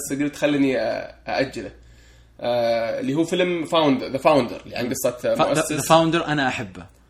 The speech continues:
Speaker 1: ها، أنا أحبه، إي.
Speaker 2: <laughs>
Speaker 1: آه، ماكدونالدز، آه، اللي هو يبدو لي الشخص اللي اشترى ماكدونالدز من ماكدونالدز. <laughs>
Speaker 2: من
Speaker 1: ماكدونالدز
Speaker 2: ماك-،
Speaker 1: الأخوين.
Speaker 2: من ماكو دونالدز.
Speaker 1: ماكو دونالدز.
Speaker 2: مم.
Speaker 1: طبعا يفتي، لا أحد، لا أحد يروح يبحث في جوجل.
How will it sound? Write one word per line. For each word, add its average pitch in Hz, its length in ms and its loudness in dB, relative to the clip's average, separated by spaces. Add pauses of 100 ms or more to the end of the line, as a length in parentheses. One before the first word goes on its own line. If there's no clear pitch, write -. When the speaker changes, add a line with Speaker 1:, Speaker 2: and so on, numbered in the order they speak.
(280)
Speaker 1:
ها، 127 240 0
أنا 143 140 4
أحبه، 131 380 4
إي. 139 160 4
Speaker 2:
<laughs> 131 60 -6 (420)
Speaker 1:
آه، 131 320 6
ماكدونالدز، 143 600 6 (200)
آه، 117 760 -2
اللي 123 140 -6
هو 147 140 2
يبدو 147 160 4
لي 147 60 8
الشخص 202 420 4
اللي 139 140 2
اشترى 208 880 2 (1160)
ماكدونالدز 165 600 4
من 196 240 2
ماكدونالدز. - 540 0
<laughs> - 400 -12
Speaker 2:
من 127 140 -4 (360)
Speaker 1:
ماكدونالدز 160 380 8
Speaker 2:
ماك-، 175 60 8
Speaker 1:
الأخوين. 160 420 10
Speaker 2:
من 147 160 2
ماكو 165 300 2
دونالدز. 110 340 -2
Speaker 1:
ماكو 165 300 6
دونالدز. - 680 0
Speaker 2:
مم. 113 120 -8 (300)
Speaker 1:
طبعا 147 140 8
يفتي، 151 480 4
لا 131 80 0
أحد، - 240 -2
لا 139 80 0
أحد 139 200 2
يروح 135 560 2
يبحث - 280 2
في - 60 -12
جوجل. 127 320 -2